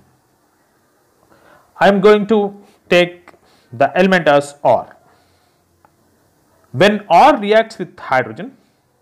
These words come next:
it gives R H. You know very well, when sodium reacts with hydrogen, it is giving N A H. When potassium reacts with hydrogen, it gives K H. Similarly, when R reacts with, uh, hydrogen, it gives R H.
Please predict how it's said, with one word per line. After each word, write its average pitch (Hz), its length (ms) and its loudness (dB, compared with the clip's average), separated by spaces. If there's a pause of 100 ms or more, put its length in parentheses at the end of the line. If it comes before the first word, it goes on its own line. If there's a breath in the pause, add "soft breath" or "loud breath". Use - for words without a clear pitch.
(1080)
it 113 180 -8
gives 110 460 -8 (180)
R 156 240 0
H. - 240 -16 (400 soft breath)
You 156 120 -4
know 202 100 0
very 185 240 0
well, 151 260 -6 (220)
when 135 300 -4
sodium 202 480 -4
reacts 190 320 -2
with 170 120 -8
hydrogen, 175 520 -4
it 156 100 -8
is 143 100 -6
giving 139 360 -8
N 156 160 -8
A 185 60 -2
H. 233 280 -4 (400 soft breath)
When 135 380 -4 (480)
potassium 220 500 0
reacts 151 380 -2
with 131 100 -12
hydrogen, 151 420 -4
it 156 140 -12
gives 156 240 -6
K 143 120 -6
H. - 340 -14 (100)
Similarly, 175 480 -2
when 131 260 -8
R 247 240 2
reacts 190 360 -6
with, 151 240 -12
uh, 127 100 -2
hydrogen, 147 440 -10
it 147 100 -18
gives 123 260 -8
R 131 180 0
H. 294 240 -4